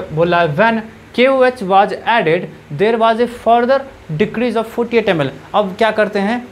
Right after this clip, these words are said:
कि हम लोग क्यू एच को ऐड करेंगे solution में, तो फिर से क्या आपका होगा, फ़ोर्टी एट एम एल volume decrease करेगा, means आपका सी ओ टू का volume दे दिया, क्योंकि फ़ोर्टी एट एम एल आपका volume में decreasement होगा,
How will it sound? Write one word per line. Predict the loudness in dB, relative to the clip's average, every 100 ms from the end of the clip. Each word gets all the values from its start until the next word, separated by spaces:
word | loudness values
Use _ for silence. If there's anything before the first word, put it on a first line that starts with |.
| -20 -20 -20 -20 -20 -20 -10 -4
कि |
हम | -2 0
लोग | 0 2
क्यू | 2
एच | 2 2
को | -2
ऐड | 0 0 2
करेंगे | 0 0 -2 -4
solution | -2 -4 -2 -6
में, | -6 -6
तो | -8
फिर | -2 -2
से | 0 -2
क्या | 2 2
आपका | 2 2
होगा, | 2 2 0 -6 -20 -6
फ़ोर्टी | -6 -4 -4
एट | -2 -2
एम | -2
एल | -4 -2
volume | 0 0 0 -4 -6
decrease | -4 -2 0 0
करेगा, | 0 -2 0 0
means | -2 -4
आपका | 0 0 0 -4 -20 -18
सी | -8 -4
ओ | -4
टू | -4
का | -2
volume | -2 -2 -2 -2
दे | -2
दिया, | -2 -4 -4 -4
क्योंकि | -4 -2
फ़ोर्टी | -2 0 0 0 -2
एट | -2 2
एम | 2
एल | 2
आपका | 2 0 2
volume | 2 2 0
में | -2
decreasement | -2 -2 -2 -2 0
होगा, | 2 0